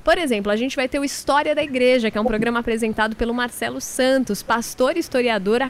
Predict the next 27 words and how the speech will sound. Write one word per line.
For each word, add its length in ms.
cada 440
capítulo 760
contando 680
sobre 420
um 100
pouco 560
das 220
nossas 380
raízes. 640
A 100
gente 160
vai 120
ter 120
o 120
Influência 540
ao 80
Máximo, 600
que 80
é 40
um 60
programa 460
que 100
é 60
voltado 580
também 280
ao 80
empreendedorismo. 1080